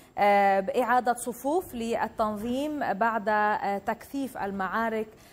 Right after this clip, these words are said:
على الأرض، ونتحدث عن إعلان تعاون مع التحالف الدولي لهذه الجبهة تحديدًا للثوار الجبهة الجنوبية.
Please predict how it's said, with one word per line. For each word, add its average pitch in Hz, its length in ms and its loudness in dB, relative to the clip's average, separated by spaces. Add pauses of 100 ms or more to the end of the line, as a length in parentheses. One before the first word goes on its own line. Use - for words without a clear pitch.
(120)
على 214 300 4
الأرض، 233 360 2
ونتحدث 302 840 2
عن 240 260 0
إعلان 233 480 -2
تعاون 214 520 0
مع 208 180 -4
التحالف 214 560 -6
الدولي 220 520 -4 (280)
لهذه 240 480 2
الجبهة 214 440 0
تحديدًا 202 540 -6
للثوار 196 720 -4
الجبهة 208 340 -2
الجنوبية. 180 580 -6